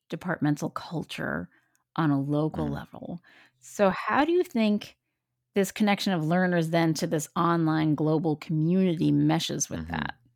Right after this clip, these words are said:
Speaker 1: Like, should we feel threatened by
Speaker 2: <laughs>
Speaker 1: that, or is that a good thing, or <laughs> what,
Speaker 2: Yeah.
Speaker 1: <laughs> what would you
Speaker 2: Yeah.
Speaker 1: come away with this, um, from this
Speaker 2: Totally.
Speaker 1: with?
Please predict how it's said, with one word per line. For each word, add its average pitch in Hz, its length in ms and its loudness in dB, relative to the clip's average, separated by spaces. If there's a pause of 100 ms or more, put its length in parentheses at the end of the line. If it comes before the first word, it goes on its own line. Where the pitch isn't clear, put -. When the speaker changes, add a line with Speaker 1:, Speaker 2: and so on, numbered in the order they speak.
(280)
Speaker 1:
Like, 151 100 -12
should 175 120 -2
we 156 100 -2
feel - 200 -4 (120)
threatened 294 340 2
by 269 200 6
Speaker 2:
<laughs> - 20 4
Speaker 1:
that, 247 340 4
or 156 140 2
is 147 140 -4
that - 120 -8
a - 40 -10
good 262 280 -2
thing, 247 400 0
or 180 220 4
<laughs> - 60 -20
what, 240 300 10
Speaker 2:
Yeah. 120 280 4
Speaker 1:
<laughs> 311 1000 4
what 233 160 4
would 226 80 4
you 214 80 4
Speaker 2:
Yeah. 190 120 0
Speaker 1:
come 196 100 -2
away 165 240 2 (240)
with 170 240 0
this, 151 340 -2 (180)
um, 156 220 -6
from 170 160 0
this 120 100 -4
Speaker 2:
Totally. 98 220 0
Speaker 1:
with? 87 120 -4